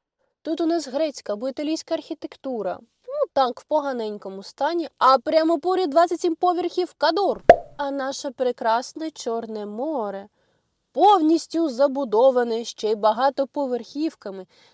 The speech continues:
Де таке ви в Європі бачили, щоб житловий комплекс розташовувався прямо на піску?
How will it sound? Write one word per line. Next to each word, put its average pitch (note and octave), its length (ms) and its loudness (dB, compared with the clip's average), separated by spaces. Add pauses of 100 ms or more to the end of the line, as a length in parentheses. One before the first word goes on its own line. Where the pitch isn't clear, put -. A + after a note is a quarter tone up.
(120)
Де G4+ 320 0
таке G#4 360 0
ви F#4 160 4
в D4+ 60 0
Європі C4 560 -4
бачили, A3 540 -2
щоб B3+ 260 -12
житловий C#4 420 -8
комплекс D4+ 500 -6
розташовувався E4+ 920 -6 (120)
прямо D#4+ 540 -2
на C4+ 180 -6
піску? - 520 -12